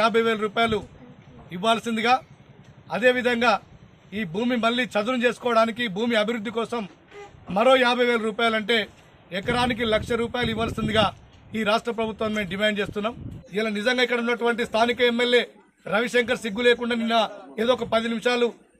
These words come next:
వచ్చి కంటి తుడుపు చర్య చేసింది తప్ప ఇక్కడ ఉన్నటువంటి గ్రామస్తులకు కానీ, ఈ గ్రామానికి కానీ కనీసం పైసా సాయం చేసిన పాపన పోలేదు. ఒక్కొక్కరికి నిన్న ఇలా కిరోసిన్ కానీ, మ-, మంచి నూనె కానీ, బియ్యం కానీ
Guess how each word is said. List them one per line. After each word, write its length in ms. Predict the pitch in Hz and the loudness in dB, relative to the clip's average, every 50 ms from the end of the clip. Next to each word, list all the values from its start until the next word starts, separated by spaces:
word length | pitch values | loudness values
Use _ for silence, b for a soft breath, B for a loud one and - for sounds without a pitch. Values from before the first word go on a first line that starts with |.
| 190 220 | -6 -6
వచ్చి 160 | - - 240 - - 208 | -6 -6 -6 -2 -2 -2
కంటి 180 | 240 220 277 233 254 | 0 0 -2 -2 -2
తుడుపు 180 | 254 240 202 - 240 | -4 -4 -2 0 2
చర్య 180 | 240 240 240 233 | 2 4 2 2
చేసింది 260 | 226 - 220 208 220 226 220 | 0 -2 -4 -4 -2 -2 -2
తప్ప 240 | 233 240 240 226 190 214 - - - - - - - | 0 2 2 2 0 -2 -6 -16 -18 -18 -16 -6 -2
ఇక్కడ 140 | - 240 240 240 | 0 0 2 2
ఉన్నటువంటి 400 | 254 254 214 240 240 233 208 226 - 180 | 0 0 2 0 0 0 -2 -2 -2 2
గ్రామస్తులకు 520 | 220 240 247 254 240 - 247 247 233 196 214 220 | 2 2 2 2 0 0 0 0 0 2 2 2
కానీ, 220 | 233 233 233 196 - - - - - - 220 233 | 2 2 -2 -4 -6 -10 -14 -14 -10 -6 -6 -6
ఈ 40 | 202 - 202 | -4 0 4
గ్రామానికి 480 | 226 254 277 254 269 262 247 240 214 233 | 4 4 6 6 4 4 4 2 2 2
కానీ 200 | 254 247 247 208 - - - - - - - | 2 2 2 0 -2 -6 -12 -14 -12 -6 -2
కనీసం 360 | 214 233 285 302 254 285 277 277 - - | -2 0 0 0 2 2 2 2 2 0
పైసా 340 | 208 269 277 - 294 294 254 196 - - - - - - - | 0 0 2 4 4 4 4 4 0 -4 -12 -14 -8 -2 2
సాయం 220 | 233 247 254 254 233 247 | 4 4 4 4 4 2
చేసిన 200 | 233 - 254 240 - 220 | 0 0 -2 -2 -2 -2
పాపన 220 | 214 208 226 220 208 190 | 0 0 0 -2 -2 -2
పోలేదు. 260 | 202 202 196 185 - - - - - - - - - - - - - - - 226 | -2 -2 -4 -4 -6 -8 -12 -14 -14 -14 -14 -14 -14 -14 -14 -12 -10 -8 -6 -2
ఒక్కొక్కరికి 560 | 277 269 269 - 269 269 269 - 269 262 240 196 185 - - - - - 202 | 0 0 2 2 2 2 2 2 0 -2 -2 -2 -4 -10 -12 -10 -8 -6 -4
నిన్న 140 | 226 233 240 226 - - - - - - - - - 185 | -2 0 0 -2 -4 -6 -12 -14 -12 -12 -10 -6 -4 -2
ఇలా 100 | 226 233 220 190 220 208 - 185 | 0 0 -2 -2 -4 -8 -8 -2
కిరోసిన్ 400 | 226 254 269 247 254 262 240 247 240 247 | 2 2 2 2 2 0 -2 0 2 2
కానీ, 180 | 254 254 262 247 220 | 2 2 2 2 2
మ-, 160 | 220 233 214 185 180 | 2 0 0 -2 -4
మంచి 200 | 202 226 - 247 240 | -4 -4 -4 -4 -2
నూనె 220 | 254 247 247 240 240 254 | 0 0 2 2 2 2
కానీ, 200 | 262 254 262 233 - 180 - - - - - 143 | 0 0 -2 -4 -6 -10 -14 -18 -16 -14 -8 -4
బియ్యం 260 | 202 226 254 262 254 240 | -2 0 2 2 2 2
కానీ 140 | 247 247 | 0 0